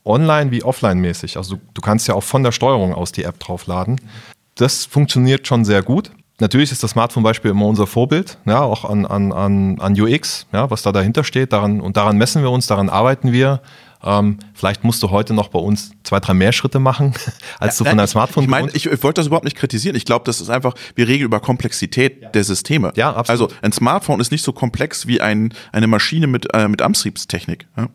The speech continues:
Speaker 1: Ja, aber die, die, die Grundfunktionalität sind, sind immer die gleichen, ne? Wir reden von, von Software-Apps, von Software-Containern, wir reden von apis, wir reden von einem Software-Development-Kit. Das funktioniert ne-,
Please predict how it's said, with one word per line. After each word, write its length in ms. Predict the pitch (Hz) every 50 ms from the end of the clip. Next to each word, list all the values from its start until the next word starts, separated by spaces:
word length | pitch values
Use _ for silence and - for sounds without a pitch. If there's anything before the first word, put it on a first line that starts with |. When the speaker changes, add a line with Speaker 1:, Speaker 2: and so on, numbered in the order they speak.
| _ _ _ _
Speaker 1:
Ja, 160 | - 95 107 127
aber 120 | 113 107
die, 180 | 104 107 98 -
die, 140 | - 104 92 -
die 100 | - 101
Grundfunktionalität 880 | - - 101 120 - 151 143 - - 147 143 139 - - 135 131 -
sind, 240 | - - 120 120 -
sind 180 | - 117 120 98
immer 160 | 117 127 127
die 80 | 123
gleichen, 380 | 113 120 120 143 151 - - 92
ne? 160 | 98 117 - -
Wir 140 | - 104 98
reden 160 | 104 104 104
von, 340 | 104 - 110 101 104 101 101
von 160 | - - 104
Software-Apps, 500 | 104 139 131 - - 147 110 127 131 -
von 100 | - -
Software-Containern, 840 | - - 131 - - 131 - - 123 123 - 123 120 120 117 117 117 104
wir 100 | 95 104
reden 180 | 104 95 101
von 200 | 104 - 101 101
apis, 520 | - 104 127 139 - 139 135 127 123 - -
wir 120 | 107 101
reden 320 | 104 104 - 104 104 101 - - - - - - - -
von 140 | - 113
einem 80 | 107 104
Software-Development-Kit. 920 | 101 - 117 - 120 107 104 92 92 95 117 131 - 143 131 - 143 135 -
Das 100 | 113 -
funktioniert 880 | - - 120 120 117 - - - - 110 104 107 110 123 147 160 156 -
ne-, 120 | 120 113